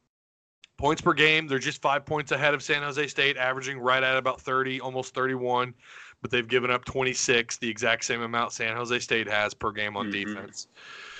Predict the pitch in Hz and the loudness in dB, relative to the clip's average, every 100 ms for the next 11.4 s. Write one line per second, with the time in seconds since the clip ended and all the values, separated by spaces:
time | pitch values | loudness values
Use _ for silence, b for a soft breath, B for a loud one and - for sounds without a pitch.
0 | B - 151 151 147 151 123 139 151 190 | B 4 6 8 8 6 6 4 6 6
1 | 202 180 175 156 160 156 156 180 165 - | 4 2 -2 0 4 4 2 -2 -4 -8
2 | - 151 143 - 139 139 135 151 - 175 | -2 -2 -2 -6 -2 2 2 0 -6 -4
3 | 214 202 190 - 165 160 156 165 147 - | 0 0 0 -2 2 4 4 0 -4 -6
4 | 151 151 151 139 135 139 147 139 - 123 | -4 -4 -6 -8 -6 -4 0 0 2 0
5 | 127 139 127 117 110 139 165 170 - 110 | 0 2 4 4 0 -4 -4 -4 -6 -4
6 | 139 131 120 107 110 110 131 120 127 117 | -4 -2 -4 -2 -4 -2 -4 -2 -2 -2
7 | 110 107 104 110 110 113 101 98 98 98 | -2 -6 -4 -4 -4 -4 -4 0 0 0
8 | 95 - b b 117 123 110 104 104 104 | -2 -10 b b 0 2 2 2 0 0
9 | 101 101 101 - 107 95 - 113 107 98 | -2 -2 -2 -2 -6 -4 0 0 0 0
10 | 101 101 98 95 90 98 92 98 101 - | 0 0 -2 -4 -2 -4 -2 0 -2 -2
11 | 69 - - 107 | -18 -14 -6 -6